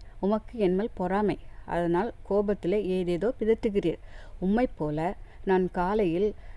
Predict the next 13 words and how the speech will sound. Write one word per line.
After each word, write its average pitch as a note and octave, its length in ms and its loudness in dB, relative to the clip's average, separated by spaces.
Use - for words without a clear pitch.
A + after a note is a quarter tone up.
சந்தியாவந்தனம் F#3+ 960 4
பண்ணணும்னு G3 640 4
கட்டாயமில்லை. F3+ 760 2
மத்தியானம் F#3+ 640 4
சாப்பிடும் G3 560 2
முன் G#3+ 280 2
சுவாமிக்கு G#3 580 0
பூஜை A3 360 2
காட்ட G3+ 380 -2
அவசியமில்லை. F3+ 720 0
எனக்கு G3+ 480 0
சொந்தக்காரர்களையோ F3 1000 0
நண்பர்களையோ F3+ 680 2